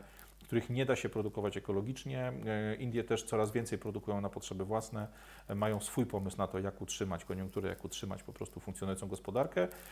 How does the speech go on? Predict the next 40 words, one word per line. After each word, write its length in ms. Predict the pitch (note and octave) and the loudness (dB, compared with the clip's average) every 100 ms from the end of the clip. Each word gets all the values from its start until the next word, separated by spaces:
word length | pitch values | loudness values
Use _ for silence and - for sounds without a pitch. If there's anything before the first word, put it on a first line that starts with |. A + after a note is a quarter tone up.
| - - - | -14 -10 0
E, 180 | D3+ D3+ | 4 6
temat 300 | F#3+ E3 E3+ | 8 8 8
Ameryki 340 | E3 D#3+ D#3 | 6 6 4
Południowej, 480 | D3 D3 D3 C#3+ C3+ | 4 6 4 6 6
e, 20 | |
przepraszam, 320 | C3 C#3+ C3 | 6 2 2
temat 300 | C3+ C3+ C3 | 2 2 4
Afryki 400 | C#3+ C3+ B2 C3 | 2 4 2 2
Południowej 460 | B2 A#2+ B2 B2 A2+ | 4 4 4 2 2
pominę, 400 | A#2+ A#2+ A#2 G#2+ | 2 0 0 2
bo 180 | G#2+ G#2 | 2 2
to 120 | A2 | 0
kraj, 240 | - A2 | 4 4
który 280 | - G#2+ G#2 | 2 -2 -2
w 80 | - | -2
tym 260 | A#2 G#2+ | -4 0
briksie 400 | G#2 A2+ - - | 0 0 -2 -2
nie 160 | A#2+ D#3 | -2 0
ma 100 | A#2+ | 0
aż 100 | G#2+ | 0
takiego 300 | G#2 G2+ G#2 | -2 -2 0
wielkiego 360 | G#2 G2 G#2 G2+ | 0 0 0 0
znaczenia, 440 | G#2 - G#2 F2+ - | -2 -2 -2 -2 0
poza 280 | - C3+ A2+ | 6 8 8
oczywiście 400 | G2+ - G#2 - | 6 2 -4 0
branżą 260 | G2+ G#2 G#2 | 2 2 2
wydobywczą. 480 | G2+ B2+ - D3 D3+ - - - - | 0 -2 0 0 0 -4 -14 -6 4
E, 140 | C#3+ | 6
natomiast 360 | F3+ F3+ E3 D#3+ | 6 6 6 6
ostatnia 380 | - D#3 D#3 | 6 6 4
z 60 | B2+ | 2
zestawu 420 | B2+ - C3 B2+ | 2 4 4 4
tego 540 | A#2+ A#2 A2 A2 G#2+ - | 2 6 8 8 8 6
literowego 760 | A#2 C#3 C#3 B2+ A#2 B2 G#2+ | 4 6 8 10 8 8 6
bricsowego 580 | G#2 G#2 - G#2 G#2 G2+ | 4 4 2 2 4 4
jest 200 | G2 - | 4 2
Rosja. 380 | B2+ B2+ A#2+ G#2+ | 0 2 4 2
No 80 | C3 | 2
tu 140 | C#3 | 4
oczywiście, 540 | A2+ - A2 - G#2+ | 4 4 -2 0 2